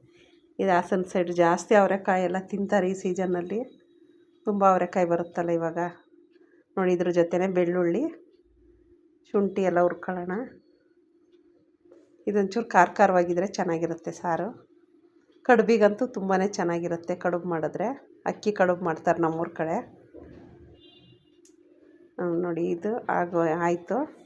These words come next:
ಎಲ್ಲ ಹುರಿದಾಯ್ತು. ಗ್ಯಾಸ್ ಬಂದ್ ಮಾಡಿದ್ರೆ ಅದ್ರ ಕಾವಲ್ಲೇ ಬೇಯುತ್ತೆ. ನಾನು ಟೀ ಮಾಡ್ತಾಯಿದ್ದೆ, ಟೀ ಬೇಕು ಅಂದರು.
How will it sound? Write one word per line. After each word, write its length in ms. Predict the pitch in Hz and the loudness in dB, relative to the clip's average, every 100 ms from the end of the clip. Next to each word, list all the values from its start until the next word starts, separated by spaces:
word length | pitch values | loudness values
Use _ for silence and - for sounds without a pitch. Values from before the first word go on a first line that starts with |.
| _ - - - _ _ _ _ _ | _ -20 -20 -20 _ _ _ _ _
ಎಲ್ಲ 200 | 185 185 180 180 175 | -6 0 4 4 2
ಹುರಿದಾಯ್ತು. 600 | 185 185 175 170 165 277 339 240 | -2 0 2 2 0 0 2 4
ಗ್ಯಾಸ್ 260 | 202 196 - | 2 2 0
ಬಂದ್ 200 | 185 180 | 0 0
ಮಾಡಿದ್ರೆ 300 | 170 170 247 | 0 0 2
ಅದ್ರ 200 | 214 180 185 | 0 -2 -2
ಕಾವಲ್ಲೇ 320 | 175 175 170 | -2 0 0
ಬೇಯುತ್ತೆ. 460 | 170 170 160 - 247 311 - - - - - - - - - _ _ _ _ _ _ _ - | 0 0 -2 -4 -8 -8 -14 -20 -20 -20 -20 -20 -20 -20 -20 _ _ _ _ _ _ _ -8
ನಾನು 160 | 202 202 | -2 -2
ಟೀ 180 | 202 214 | 0 0
ಮಾಡ್ತಾಯಿದ್ದೆ, 560 | 202 175 175 170 165 170 | 2 2 2 2 4 2
ಟೀ 100 | 170 190 | 0 -2
ಬೇಕು 260 | 165 170 156 | -2 -2 -4
ಅಂದರು. 280 | 165 165 | -4 -2